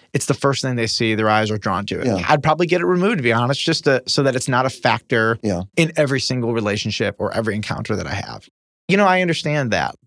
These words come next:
Speaker 1: but I find a lot of people move down the cosmetic surgery route for the sake of, they think it makes them more attractive.
Speaker 2: Yeah.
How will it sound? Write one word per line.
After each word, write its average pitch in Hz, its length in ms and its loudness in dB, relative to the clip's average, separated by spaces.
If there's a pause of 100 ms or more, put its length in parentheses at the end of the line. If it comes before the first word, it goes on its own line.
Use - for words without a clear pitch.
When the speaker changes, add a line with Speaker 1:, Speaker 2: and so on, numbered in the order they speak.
Speaker 1:
but 131 260 2 (760)
I 131 60 2
find 151 340 0
a 139 60 4
lot 117 220 4
of 139 80 0
people 131 240 -2
move 123 280 0
down 120 200 0
the 117 60 -4
cosmetic 110 460 0
surgery 107 400 0
route 98 320 0 (200)
for 123 180 0
the 110 140 -4
sake 113 480 0
of, 104 160 -2
they 113 120 0
think 117 220 -6
it 107 80 -2
makes 107 260 -4
them 104 260 -4 (160)
more 127 460 0
attractive. - 760 -2
Speaker 2:
Yeah. 80 160 -4